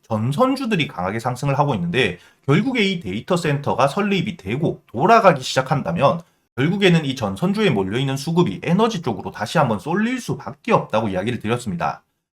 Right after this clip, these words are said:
이렇게 잠재적인 재료뿐만 아니라 체코에 대한 원전 수주권까지 일정들이 큼지막하게 많이 남아있는 상태이기 때문에 이렇게 확실한 재료들이 있는 종목들은 여러분들이 눌림목이 아니라 저점에서도 충분히 매수를 할 수가 있다는 거죠.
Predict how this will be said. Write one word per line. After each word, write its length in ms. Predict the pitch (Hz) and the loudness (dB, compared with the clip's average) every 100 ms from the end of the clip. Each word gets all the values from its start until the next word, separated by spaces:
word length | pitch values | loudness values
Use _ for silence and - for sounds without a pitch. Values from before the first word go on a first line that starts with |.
| _ _ | _ _
이렇게 180 | 214 202 | 0 2
잠재적인 640 | 170 127 175 247 220 208 | 2 2 4 4 4 4
재료뿐만 680 | 170 98 143 170 196 196 123 | 0 0 0 0 4 4 4
아니라 460 | 98 98 127 90 - | 2 6 6 4 -4
체코에 560 | - 277 - 277 233 | -6 -6 0 4 4
대한 300 | 147 127 120 | 6 4 4
원전 400 | 95 95 104 170 | -2 -2 2 2
수주권까지 720 | 175 208 233 208 170 117 - - _ - | 2 -6 0 0 2 0 0 -14 _ -4
일정들이 580 | 254 262 269 240 147 - | -2 6 6 6 0 -2
큼지막하게 680 | 226 226 269 262 262 262 | -2 -2 4 4 4 0
많이 260 | - 196 220 | 0 -2 -4
남아있는 500 | 175 175 190 202 151 | -4 2 2 2 0
상태이기 500 | 147 147 156 135 131 | 0 0 0 0 0
때문에 480 | 104 90 139 104 - _ _ | -4 0 0 0 -4 _ _
이렇게 220 | 175 190 170 | 2 2 2
확실한 400 | 233 - 240 170 | 0 4 4 4
재료들이 500 | 101 117 202 226 156 | 0 0 0 0 2
있는 280 | 147 175 | 4 6
종목들은 720 | 170 101 156 190 104 127 123 92 | 6 4 0 0 -2 0 0 -2
여러분들이 520 | 95 160 202 117 95 | 0 2 2 0 -2
눌림목이 600 | 92 98 170 262 254 156 | -6 -2 0 2 2 4
아니라 400 | 101 185 131 87 | 2 4 2 2
저점에서도 800 | - 107 98 - 254 277 170 101 | -6 -6 -6 2 2 4 0 -4
충분히 500 | 85 262 277 247 226 | -6 -6 -4 -2 -2
매수를 540 | 214 95 92 175 202 147 | -2 -4 -6 0 2 2
할 80 | |
수가 180 | 190 127 | 0 -2
있다는 300 | 104 139 117 | 2 2 2
거죠. 280 | 87 80 - | 0 -8 -10